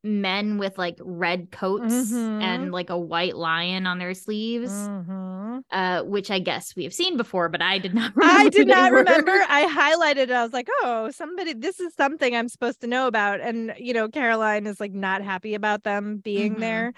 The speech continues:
Speaker 2: Um, and I was like, "Well, that's gonna be important." And sure
Speaker 1: Yep.
Speaker 2: enough, it was.
Speaker 1: Um,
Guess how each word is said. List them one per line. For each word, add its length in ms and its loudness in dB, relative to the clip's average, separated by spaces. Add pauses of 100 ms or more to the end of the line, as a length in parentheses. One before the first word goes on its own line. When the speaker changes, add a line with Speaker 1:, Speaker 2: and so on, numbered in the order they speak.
(340)
Speaker 2:
Um, 440 -2
and 120 -4
I 80 -2
was 100 -4
like, 140 -4
"Well, 260 0
that's 220 -2
gonna 160 -8
be 100 -8
important." 480 -8
And 180 -8
sure 160 -6
Speaker 1:
Yep. 120 0
Speaker 2:
enough, 180 -6 (260)
it 140 -12
was. 540 -12 (180)
Speaker 1:
Um, 480 -2